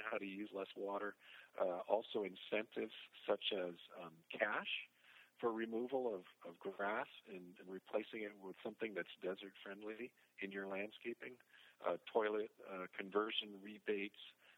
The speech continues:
uh, irrigation smart controllers that can control your outdoor irrigation based on the weather. Uh, and then probably the most significant thing that, that our agency is doing that I don't think anybody has done yet in California, but I think they will,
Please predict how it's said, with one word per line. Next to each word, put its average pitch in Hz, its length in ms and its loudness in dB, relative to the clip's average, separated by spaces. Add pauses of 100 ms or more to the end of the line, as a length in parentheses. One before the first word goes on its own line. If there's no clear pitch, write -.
(100)
uh, 90 160 -2
irrigation 113 560 4 (120)
smart 101 280 0
controllers 98 640 -2
that 95 160 -4
can 90 120 -10 (280)
control 101 400 -6
your 101 160 0
outdoor 101 240 -4
irrigation 95 720 -2 (360)
based 107 300 0
on 101 100 0
the 95 80 -4
weather. 107 440 -2 (480)
Uh, 107 160 0 (160)
and 120 160 4
then 147 160 4
probably 165 400 2
the 127 80 -2
most 120 240 -2
significant 127 640 -2
thing 120 240 -4
that, 104 160 -2 (240)
that 104 180 0
our 165 240 4
agency 98 540 -4
is 92 100 -14
doing 98 380 -2 (400)
that 98 80 4 (100)
I 143 80 6
don't 202 300 0
think 120 240 -2
anybody 120 560 2
has 90 80 -6 (100)
done 104 240 2
yet 110 240 2
in 92 140 -10
California, 82 760 -2
but 87 120 -2
I 82 100 0
think 104 240 -8
they 82 80 -6
will, 90 320 0